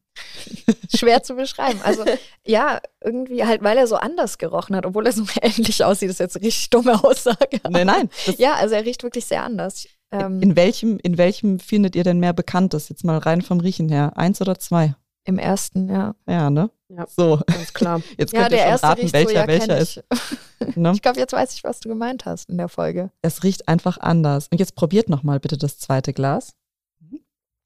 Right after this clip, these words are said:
Speaker 2: Oh, der ist süffig.
Speaker 1: Mhm.
Speaker 3: Süffig, ja.
Speaker 2: Ja, der ist richtig süffig.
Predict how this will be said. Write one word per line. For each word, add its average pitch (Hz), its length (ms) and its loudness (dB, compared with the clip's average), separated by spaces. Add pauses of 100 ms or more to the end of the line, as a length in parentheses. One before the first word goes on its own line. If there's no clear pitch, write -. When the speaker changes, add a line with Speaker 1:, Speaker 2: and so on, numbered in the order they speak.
(340)
Speaker 2:
Oh, 240 100 0
der 180 120 2
ist - 140 -6
süffig. - 360 -6 (440)
Speaker 1:
Mhm. 196 280 -20
Speaker 3:
Süffig, 214 520 0
ja. 151 140 4
Speaker 2:
Ja, 190 180 2 (340)
der 190 160 4
ist - 160 -6
richtig 220 300 -2
süffig. 190 400 0